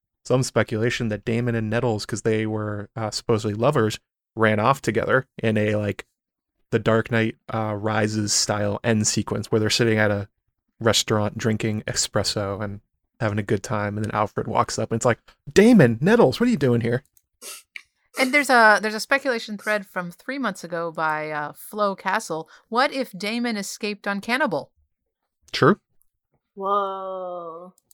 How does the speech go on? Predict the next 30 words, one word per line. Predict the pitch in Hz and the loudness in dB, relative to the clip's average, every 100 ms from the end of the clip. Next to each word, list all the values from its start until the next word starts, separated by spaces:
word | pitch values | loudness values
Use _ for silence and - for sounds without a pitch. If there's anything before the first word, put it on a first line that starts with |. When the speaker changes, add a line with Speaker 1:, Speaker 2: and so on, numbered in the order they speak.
| _ _ _ - | _ _ _ -10
Speaker 1:
It | |
could | - 151 143 | 2 2 2
be. | 160 240 _ _ _ _ _ _ _ _ _ _ _ _ | 0 -2 _ _ _ _ _ _ _ _ _ _ _ _
Speaker 2:
Could | - 185 | -12 -10
have | 208 | -6
been. | 247 294 247 - _ _ _ _ _ _ _ _ _ _ | -6 -4 -6 -10 _ _ _ _ _ _ _ _ _ _
That | 165 180 - | -8 -8 -12
could | 208 202 | -20 -16
be | 226 | -10
what | 247 | -10
happened. | 240 294 - - 131 - - | -10 -12 -14 -18 -20 -20 -16
Speaker 3:
And | 190 | -14
he's | - 247 220 | -8 -4 0
on | 214 190 | 0 0
Skagos. | - - - 311 302 254 226 190 196 - - - - _ _ _ _ _ | 0 0 8 10 10 8 6 4 0 -6 -8 -10 -14 _ _ _ _ _
Speaker 1:
Actually, | - - 143 | -2 2 2
isn't | 147 | 2
there | 247 143 | 0 0
talk | - 127 - | 0 -4 -2
of | 151 | -2
a | |
dragon | 147 147 147 156 | -2 -4 -4 -4
on | 151 | -6
Skagos? | - 147 156 165 - _ - | -4 -4 -4 -6 -10 _ -20
Speaker 2:
There's | 440 - | -12 -6
one | 320 | -4
of | 240 - | -6 -6
everything | 190 180 170 175 160 | -6 -6 -10 -12 -12
on | 160 | -14
Skagos. | - 170 160 160 151 - | -10 -8 -8 -10 -14 -20